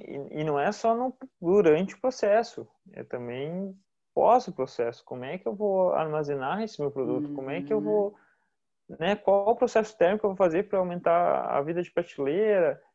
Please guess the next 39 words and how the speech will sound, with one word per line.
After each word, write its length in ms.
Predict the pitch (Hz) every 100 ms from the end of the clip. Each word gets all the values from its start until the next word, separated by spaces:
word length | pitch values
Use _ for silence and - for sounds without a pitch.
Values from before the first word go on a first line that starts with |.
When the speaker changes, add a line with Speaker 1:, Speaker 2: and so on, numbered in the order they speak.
| _ -
Speaker 1:
Esse 260 | 160 -
processo, 520 | 175 170 - 170 180 160
ele 140 | 151
vai, 720 | 143 151 202 233 208 196 139
é, 200 | 139 139 143
um, 460 | 139 135 135 135 - _ -
degradar 460 | 139 143 135 151
meu 100 | 185
produto 460 | 180 147 135 156 156
mais 340 | 139 175 208
ainda 560 | 185 175 196 180 175 160
ou 300 | 151 147 139
ele 120 | 131 135
vai 140 | 143
manter 380 | 143 143 143 175
meu 100 | 202
produto? 200 | 196 185 _ _ -
Então, 280 | 190 196 196 _ _ _ _ _ _ _ _ _ -
Speaker 2:
é 80 | 151
tu-, 260 | 147 165 160
é 140 | 151
uma 140 | 156
cadeia, 520 | 151 185 156 165 185 190
Speaker 1:
é 60 |
uma 120 | 185
Speaker 2:
né, 60 | 214
Speaker 1:
resposta 520 | 220 175 214 254 311
Speaker 2:
além, 280 | - - 135
né? 240 | 139 - - _
Speaker 1:
tão 260 | - 208 311
complexa, 1120 | 311 233 - 170 156 214 269 - 147 151 123
Speaker 2:
Uhum. 60 | 127
Speaker 1:
né, 380 | 139 196 220 185
que, 240 | 180 160 147
o 100 | 147
que, 180 | - 170
que 240 | - 165
é 220 | 151 185 - _
qualidade 1000 | 185 151 127 127 135 196 208 - 127